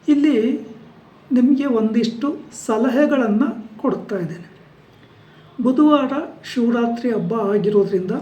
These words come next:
ನೀವು ಮಂಗಳವಾರ ಸಂಜೆ ನಿಮ್ಮ ಮನೆಯಲ್ಲಿರ್ತಕ್ಕಂಥ ದೇವರ ಚಿತ್ರಪಟ, ಮೂರ್ತಿ, ವಿಗ್ರಹಗಳನ್ನೆಲ್ಲ,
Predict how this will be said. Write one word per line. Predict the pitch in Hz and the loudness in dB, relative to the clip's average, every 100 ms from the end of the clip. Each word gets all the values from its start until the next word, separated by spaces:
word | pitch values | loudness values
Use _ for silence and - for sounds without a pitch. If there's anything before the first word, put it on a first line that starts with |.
| - - | -8 -6
ನೀವು | 226 233 233 294 - - - - - - - - - - - - - 233 | 0 2 2 2 -2 -10 -18 -20 -20 -20 -20 -20 -20 -20 -20 -20 -10 0
ಮಂಗಳವಾರ | 208 220 294 302 277 247 214 208 | 2 4 4 2 2 0 0 -2
ಸಂಜೆ | 202 214 202 208 254 - - | -2 -2 0 0 -2 -4 -4
ನಿಮ್ಮ | 220 247 311 311 269 | 2 4 4 2 2
ಮನೆಯಲ್ಲಿರ್ತಕ್ಕಂಥ | 226 226 208 214 214 214 208 208 196 226 247 247 - - - - - - - _ _ _ - - 202 | 2 2 2 2 0 -6 -6 -6 -6 -6 -8 -10 -16 -20 -20 -20 -20 -20 -20 _ _ _ -20 -10 0
ದೇವರ | 220 240 247 233 269 - - | 4 4 2 0 -4 -8 -8
ಚಿತ್ರಪಟ, | 240 233 233 220 214 226 | -8 -6 -6 -4 -4 -4
ಮೂರ್ತಿ, | 233 208 208 220 226 - 247 - - | -2 0 2 2 -2 -4 -4 -6 -4
ವಿಗ್ರಹಗಳನ್ನೆಲ್ಲ, | 226 175 208 214 208 208 202 202 226 | -2 0 0 2 2 4 4 2 0